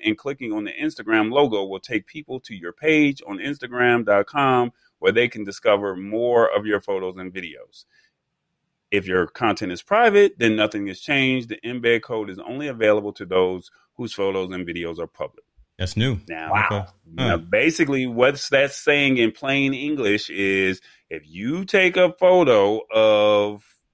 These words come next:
Speaker 1: whatever it may be, and a,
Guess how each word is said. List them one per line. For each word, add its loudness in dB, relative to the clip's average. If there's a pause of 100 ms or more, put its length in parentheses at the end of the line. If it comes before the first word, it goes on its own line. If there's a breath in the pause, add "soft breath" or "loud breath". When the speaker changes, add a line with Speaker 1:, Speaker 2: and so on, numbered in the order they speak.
(100)
Speaker 1:
whatever 0
it 0
may 4
be, -2 (440)
and 2 (760)
a, 0